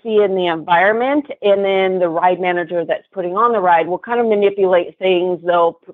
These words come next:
maybe put some extra logs in place for you to step over, or they'll hang a bag up in a tree that you're supposed to raise up to keep away from the bears,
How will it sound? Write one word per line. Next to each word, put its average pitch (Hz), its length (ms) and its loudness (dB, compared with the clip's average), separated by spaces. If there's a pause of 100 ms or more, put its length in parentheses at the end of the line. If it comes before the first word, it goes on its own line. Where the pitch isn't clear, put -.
maybe 180 220 2
put - 260 -6
some 175 200 -10 (100)
extra 185 360 -4
logs 165 560 2
in 175 200 0
place 175 400 -2
for 180 100 -6
you 175 100 -4
to 170 220 -8
step 170 240 -10
over, 165 520 0 (440)
or 190 200 2
they'll 185 220 2
hang 190 540 0
a 185 220 2
bag 170 520 2
up 170 140 0
in 175 100 -6
a 180 80 -4
tree 180 600 -4
that 175 180 -2
you're 170 160 -6
supposed 160 460 -10 (100)
to 165 320 -4 (640)
raise 190 440 2 (140)
up 170 380 0 (140)
to 196 100 -4
keep - 240 -8
away 170 220 2
from 165 240 -4
the 165 60 -2
bears, 156 500 -4